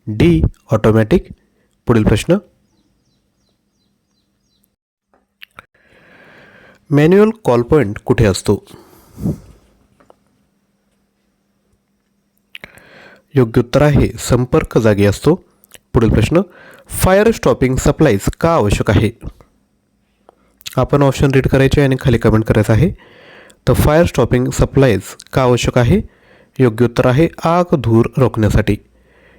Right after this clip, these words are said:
यानंतर पुढील प्रश्न, इस्केप रूट मॅप कुठे लावला पाहिजे? तर इस्केप रूट मॅप हा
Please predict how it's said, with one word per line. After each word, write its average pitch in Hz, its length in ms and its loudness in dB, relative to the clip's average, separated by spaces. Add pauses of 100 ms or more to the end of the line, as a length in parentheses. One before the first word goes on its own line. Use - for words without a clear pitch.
(160)
यानंतर 117 260 2
पुढील 110 220 0
प्रश्न, 113 320 0 (600)
इस्केप 226 540 0
रूट 117 220 0 (100)
मॅप 143 280 0 (840)
कुठे 196 580 0
लावला 113 280 2
पाहिजे? 101 340 -2 (4000)
तर 127 60 2
इस्केप 185 500 0
रूट 123 260 0
मॅप 131 260 2
हा 156 320 0